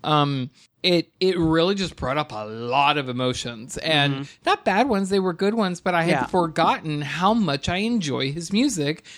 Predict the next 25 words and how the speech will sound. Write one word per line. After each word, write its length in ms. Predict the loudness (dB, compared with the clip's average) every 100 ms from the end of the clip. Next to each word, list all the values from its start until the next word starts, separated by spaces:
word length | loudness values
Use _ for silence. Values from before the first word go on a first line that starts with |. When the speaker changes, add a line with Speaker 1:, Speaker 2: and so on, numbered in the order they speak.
| -4
Speaker 1:
because 240 | 2 2 2
Speaker 2:
Yeah. 60 |
Speaker 1:
I 40 | 2
have 140 | 0
stayed 380 | -4 -2 0 0
away 260 | 0 0 0
from 260 | 0 2
it 200 | 0 -2
so 240 | -4 0 2
long 520 | 2 0 0 -2 -8 -16 -2
for 140 | 2
my 200 | 4 4
own, 420 | 4 2 -2 -4 -8 _
you 140 | -4 -2
know, 100 | 0
like, 180 | 0 2
personal 480 | 2 2 0 -2
reasons, 480 | 2 0 0 -2 -2
'cause 160 | -4 -4
it 80 | -4
makes 220 | -6 -6
me 80 | -2
sad. 480 | 2 2 2 0
Speaker 2:
Mm-hmm. 320 | 0 -2 -4 -6 -6 0
Speaker 1:
Um, 720 | 2 2 0 0 -2 -2 -6